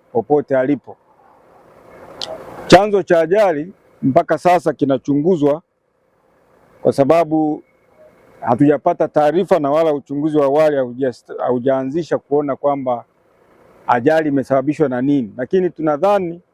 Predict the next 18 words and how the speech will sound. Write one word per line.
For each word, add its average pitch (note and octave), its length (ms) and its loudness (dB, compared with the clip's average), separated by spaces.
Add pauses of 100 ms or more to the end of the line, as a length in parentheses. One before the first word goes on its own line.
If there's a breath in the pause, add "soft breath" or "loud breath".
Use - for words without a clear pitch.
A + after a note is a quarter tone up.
(840)
inaweza D3+ 380 2
ikawa D#3+ 280 -2
ni D3 80 -4
hitilafu D3 480 0
kwenye C#3 220 -2
gari F3 320 0
au F3 280 0
ni D#3 100 -4
mteremko D3 560 -4
mkali D#3+ 340 0
ambao D#3 360 0
uko C#3+ 200 -6
maeneo B2+ 360 -2
haya, A#2+ 280 0 (960)
lakini D3+ 260 2
tutatoa D#3 580 2
taarifa C#3 520 -2
zaidi, C3 520 -2